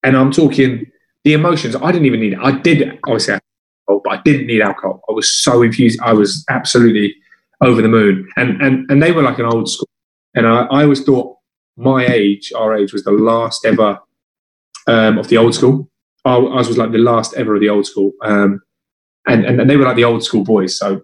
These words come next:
Johnny O, brilliant, brilliant character, one of the best footballers I've seen. Graham Stack, they've been there, they've done it, they, they'd seen everything. And,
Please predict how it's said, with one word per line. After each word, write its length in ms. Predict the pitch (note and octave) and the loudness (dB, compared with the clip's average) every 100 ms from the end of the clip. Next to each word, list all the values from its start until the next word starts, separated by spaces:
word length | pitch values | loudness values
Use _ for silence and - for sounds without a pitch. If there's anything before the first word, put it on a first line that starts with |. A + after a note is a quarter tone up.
| _ | _
Johnny 240 | - A#2+ A#2 | -2 2 2
O, 260 | G#2 F#2+ F#2+ _ _ | 0 -2 -8 _ _
brilliant, 460 | B2 B2 A2+ G#2+ | -4 -2 -2 -2
brilliant 260 | F#2+ G2+ G2 | -2 -4 -4
character, 280 | G#2 G2+ G2+ | -4 -4 -2
one 140 | A2 | 0
of 40 | G#2 | 0
the 60 | |
best 160 | F#2+ - | -2 -4
footballers 260 | G#2 G2+ | -2 -2
I've 100 | G2 | -2
seen. 220 | - G2+ F#2+ | 0 0 0
Graham 200 | A2 G#2 | 0 0
Stack, 260 | - G#2 | -2 -4
they've 120 | G#2+ F#2+ | -6 -2
been 140 | A2+ | 0
there, 100 | G#2+ | 0
they've 160 | F#2+ F#2+ | -4 -4
done 160 | G#2 | -4
it, 100 | F#2+ - | -4 -2
they, 140 | G#2 - _ _ _ | -4 -4 _ _ _
they'd 180 | G#2 - | -2 -2
seen 280 | - A#2 G#2+ | 0 2 2
everything. 400 | G2 F#2 F#2 F#2 | 0 -2 -4 0
And, 260 | G2 F#2+ | 0 0